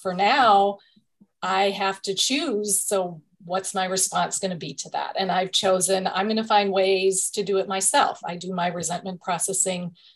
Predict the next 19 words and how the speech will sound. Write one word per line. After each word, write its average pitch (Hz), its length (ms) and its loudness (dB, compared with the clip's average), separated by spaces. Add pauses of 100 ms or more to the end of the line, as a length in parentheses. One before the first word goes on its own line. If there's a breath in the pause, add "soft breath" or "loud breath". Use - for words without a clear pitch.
(180 soft breath)
through 196 240 4
echoes. - 760 0 (540)
You 208 140 2
know, 180 160 2
we 185 140 -2
had 208 320 4
some 196 240 0
early 208 320 2
conversations, 190 840 -2
you 185 60 -4
know, 180 80 -4
Dawn, 180 280 2
when 180 140 -6
you 180 80 -8
kinda, 175 360 -2
again, 180 220 -6
talked 180 300 2
about, 180 220 2
like, 175 240 -6